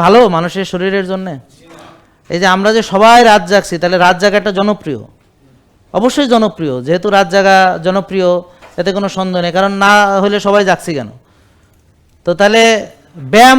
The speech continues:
জনপ্রিয় না, কারণ এই দেখেন, পাঁচ ওয়াক্ত নামাজ যারা মসজিদে গিয়ে পড়ে,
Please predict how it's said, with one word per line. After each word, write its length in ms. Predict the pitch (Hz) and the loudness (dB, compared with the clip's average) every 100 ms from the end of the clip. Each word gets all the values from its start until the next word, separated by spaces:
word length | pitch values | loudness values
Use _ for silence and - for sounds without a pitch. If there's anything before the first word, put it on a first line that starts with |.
| 240 | 4
জনপ্রিয় 420 | 247 247 226 214 160 | 4 2 0 0 0
না, 40 | 127 160 | -2 0
কারণ 220 | 190 240 285 - _ _ _ _ _ _ _ - | 2 2 -2 -14 _ _ _ _ _ _ _ -4
এই 100 | 226 | 2
দেখেন, 220 | 254 247 202 208 | 4 4 2 2
পাঁচ 140 | 220 | 2
ওয়াক্ত 160 | 240 240 254 | 0 0 0
নামাজ 180 | 247 254 226 | 2 2 4
যারা 140 | 240 226 | 4 4
মসজিদে 300 | 233 220 233 226 | 0 0 0 2
গিয়ে 120 | 240 190 | 2 4
পড়ে, 160 | 226 | 2